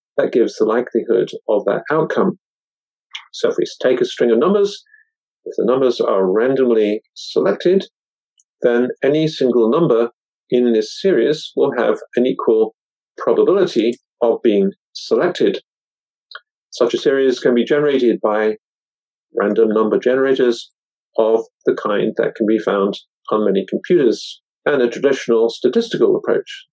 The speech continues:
then examines such a series of numbers to see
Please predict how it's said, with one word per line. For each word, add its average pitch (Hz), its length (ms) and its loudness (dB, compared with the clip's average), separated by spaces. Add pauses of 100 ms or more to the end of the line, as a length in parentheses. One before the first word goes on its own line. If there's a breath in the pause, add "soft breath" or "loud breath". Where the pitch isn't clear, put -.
(120)
then 117 420 0 (300)
examines 110 680 0
such - 280 -2
a 113 40 4
series 147 460 0
of 98 100 2
numbers - 500 -2 (100)
to - 80 -2
see - 460 -2